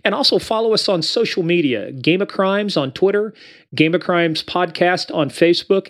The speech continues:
and Game of Crimes Podcast on Instagram. Go to PayPal, use our Game of Crimes Podcast at gmail dot com or paypal dot me slash Game of Crimes, whatever makes it easier for you.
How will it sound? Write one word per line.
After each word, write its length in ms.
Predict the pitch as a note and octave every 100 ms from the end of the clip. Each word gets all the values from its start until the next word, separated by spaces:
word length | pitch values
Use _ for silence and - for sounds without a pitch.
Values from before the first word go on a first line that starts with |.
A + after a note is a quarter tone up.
| -
and 260 | C3+ B2+
Game 220 | A#2 D3+
of 80 | F#3
Crimes 480 | - F3+ F3 F3 E3
Podcast 720 | - - E3 D#3 D#3+ D#3 -
on 200 | - D#3+
Instagram. 680 | C#3+ F3 - C#3 C3 C3 C#3 - - - _
Go 120 | -
to 40 | C3
PayPal, 640 | - E3+ E3 F3+ F#3+ G3 -
use 320 | C#3+ C#3 D3+
our 180 | C3+ B2+
Game 220 | D3 C#3+
of 80 | C#3
Crimes 280 | D3+ C#3
Podcast 640 | - - D3+ - D#3+ D#3 -
at 140 | C3+
gmail 420 | B2 C3+ C#3+ C#3+
dot 220 | C#3 B2+ -
com 400 | E3 F#3 G#3+ G3 - - - _
or 180 | C#3+ C3+
paypal 680 | - - D#3 E3+ F3+ F3+ E3
dot 240 | E3+ E3+
me 300 | D#3+ E3 F3+
slash 480 | E3+ - C#3+ C3 -
Game 240 | C3+ D3+
of 80 | E3
Crimes, 400 | - D#3 C3 B2
whatever 300 | C#3 D3 D#3+
makes 260 | D#3 D#3+ -
it 60 |
easier 420 | - E3+ E3+ F3 E3
for 180 | - C#3+
you. 420 | D#3 C3+ G2